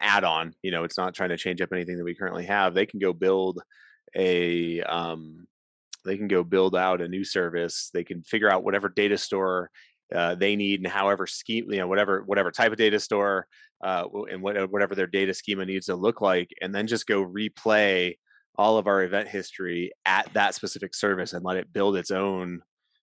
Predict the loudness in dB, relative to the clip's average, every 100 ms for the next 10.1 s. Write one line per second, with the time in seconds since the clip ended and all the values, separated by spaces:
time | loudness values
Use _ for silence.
0 | -4 0 2 0 -4 -10 -6 2 4 6
1 | 4 0 -2 -2 -2 -4 -10 _ -4 -2
2 | -2 -4 -6 -10 _ _ _ _ _ _
3 | _ _ -20 -14 2 4 4 2 2 2
4 | 2 -2 0 2 2 2 0 0 -4 -2
5 | 2 2 0 -2 -4 -4 -8 -4 -2 0
6 | 0 -2 -2 -2 -2 -2 0 -2 -4 -4
7 | -4 -2 -2 -4 -4 -4 -4 -6 -6 -6
8 | -6 -6 -4 0 0 0 -2 0 2 2
9 | 0 -4 -4 -2 -2 -4 -4 -2 0 0